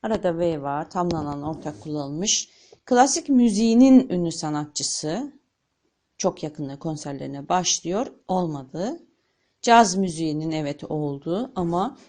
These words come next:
klasik müziğin demem lazım. Bunu ayrıntılarıyla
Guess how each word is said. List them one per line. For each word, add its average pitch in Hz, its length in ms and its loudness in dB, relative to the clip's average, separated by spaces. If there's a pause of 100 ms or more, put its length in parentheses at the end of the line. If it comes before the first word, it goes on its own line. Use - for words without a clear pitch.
(160)
klasik 208 540 -4
müziğin 202 600 2
demem 151 440 -4
lazım. 160 480 -10 (360)
Bunu 226 220 -2
ayrıntılarıyla 196 920 -4